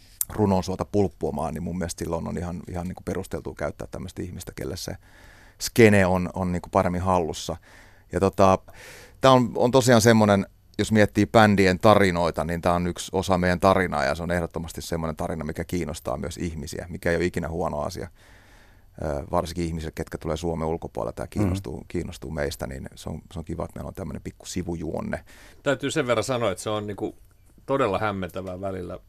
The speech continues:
Speaker 3: että kuitenkin se musiikki ja lyriikat on ihan niinku jossain vaiheessa, luomisvaiheessa täysin erossa toisistaan.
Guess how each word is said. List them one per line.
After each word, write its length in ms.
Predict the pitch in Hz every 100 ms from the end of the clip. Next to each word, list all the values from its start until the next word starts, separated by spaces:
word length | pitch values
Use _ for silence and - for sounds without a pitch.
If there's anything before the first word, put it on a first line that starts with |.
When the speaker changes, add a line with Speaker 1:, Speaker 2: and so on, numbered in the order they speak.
| -
Speaker 3:
että 340 | 90 - - - _ _ _ _ - -
kuitenkin 460 | 107 101 107 98 - _ -
se 120 | 107
musiikki 640 | 120 127 107 - - 98 - _ _ _ _ 101
ja 100 | 107
lyriikat 480 | 110 101 92 90
on 100 | 98
ihan 240 | 98 98 92
niinku 200 | 95 - _ - - _ _ - - - -
jossain 320 | 101 - 95
vaiheessa, 360 | 95 92 - 95
luomisvaiheessa 640 | 127 131 107 - 95 95 101
täysin 380 | 107 101 98 95
erossa 320 | 101 92 95
toisistaan. 600 | 95 92 90 - - 87